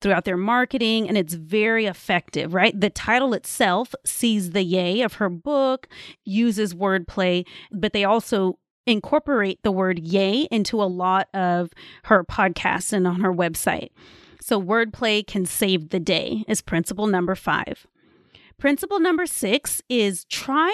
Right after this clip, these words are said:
a three-word call to action as your title. All right, we already talked about unfuck your brain, right? What are you gonna get? Well, if I listen to this podcast, I'm gonna learn how to unfuck my brain. I didn't know my brain was fucked up. Now I'm curious.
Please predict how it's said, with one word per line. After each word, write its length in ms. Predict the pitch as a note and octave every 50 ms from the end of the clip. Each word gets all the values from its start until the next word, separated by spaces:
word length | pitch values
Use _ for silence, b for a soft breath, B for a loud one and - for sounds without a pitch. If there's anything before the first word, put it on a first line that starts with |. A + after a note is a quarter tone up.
| -
a 80 | - B3
three-word 680 | - - - G3+ A3 B3+ D4 D#4 B3 A#3+ A#3 A3+ G3+ -
call 260 | - - G#3 G3+ F#3
to 120 | - G#3 - -
action 560 | B3+ D#4 F#4 - - - - A3+ F3 D#3 C4+ - -
as 220 | B3 A3 F#3+ E3+
your 140 | F#3+ F#3 F3+
title. 500 | - - F#3+ E3+ D#3 - - - - B B B B B B B B B B B B
All 120 | B - G3
right, 200 | G#3+ C4+ D4 B3+
we 120 | B3 A3+
already 200 | A3+ B3+ C4+ E4
talked 280 | - - B3+ C#4+ - C#4+
about 260 | A#3+ C4 A#3+ - - - -
unfuck 560 | A#3 A#3 B3+ B3+ A#3+ - A#3 G3+ G3+ _ -
your 120 | A3+ A3+
brain, 500 | G3+ B3 D#4 E4 A3+ D#3+ C#3+ F#3 F#3+ F#3+ -
right? 300 | G3 F3+ F#3 A3 D4 - - _ _ _ _ _ _ _
What 260 | G#3+ F3 G#3+ A#3 B3
are 40 | C4
you 120 | C4 C4+
gonna 220 | B3 C4+ C4+ C4 B3+
get? 300 | G#3+ E4 F#4 - - b b b b
Well, 140 | b G#3+ G3+
if 100 | F#3+ -
I 140 | A#3 G#3+ A#3+
listen 320 | C4 C#4 C#4+ - D4+ C#4
to 80 | - C4
this 180 | G#3+ C#4+ B3+ -
podcast, 720 | - - D4+ G#4+ - - C4+ C4+ C4 C4+ C4+ - - - b b b b b b
I'm 240 | - G#3 B3+ D#4 D#4+
gonna 240 | D#4 D4+ C#4+ D4 C4+
learn 340 | A#3+ B3+ D4+ F4+ F#4 E4+
how 220 | C#4+ - G#3+ G#3+ B3
to 240 | B3 B3 A#3+ A#3+ b b b b b b b b b b _ _ _ -
unfuck 480 | A#3 A#3+ C4 C#4 - - G#3+ G3+ -
my 160 | - B3 B3 B3
brain. 440 | G3+ A3 C#4 F#4 A4 D#4+ F#3 - _ _ -
I 100 | G3 A#3
didn't 180 | F#4+ G#4 E4+
know 120 | D4+ F4+ F#4
my 140 | F#4+ F#4 C4
brain 260 | A#3+ E4 E4+ E4 D#4+
was 140 | E4 - -
fucked 260 | - D#4+ D#4+ - -
up. 220 | G#4 A4+ - -
Now 240 | G3 G#3 B3 E4+ F4
I'm 120 | C#4 D#4+
curious. 720 | E4 - - D#4 G4 A4 - - - - - - - -